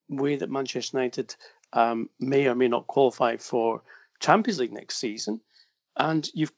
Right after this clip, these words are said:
come up with something which is quite extraordinary.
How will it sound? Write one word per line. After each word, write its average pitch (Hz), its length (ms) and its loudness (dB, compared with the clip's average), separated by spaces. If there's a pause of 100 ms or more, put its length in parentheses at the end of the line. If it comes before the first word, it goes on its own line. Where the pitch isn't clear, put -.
(680)
come 220 200 2
up - 140 2
with 170 100 0
something 185 360 2
which 180 180 -4
is 165 200 -4 (460)
quite 247 300 2
extraordinary. 208 720 4